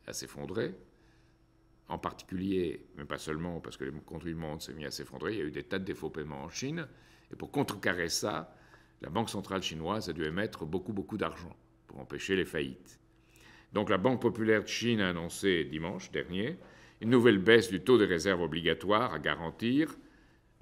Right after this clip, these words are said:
euh, pour garantir la solidité du secteur bancaire. Et ils ont baissé d'un coup de cent points de base,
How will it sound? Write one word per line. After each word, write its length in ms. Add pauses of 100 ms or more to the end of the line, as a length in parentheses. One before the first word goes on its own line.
euh, 40 (460)
pour 120
garantir 460
la 80
solidité 500
du 120
secteur 400
bancaire. 580 (880)
Et 320
ils 180
ont 80
baissé 320
d'un 180
coup 240
de 100
cent 220
points 200
de 60
base, 460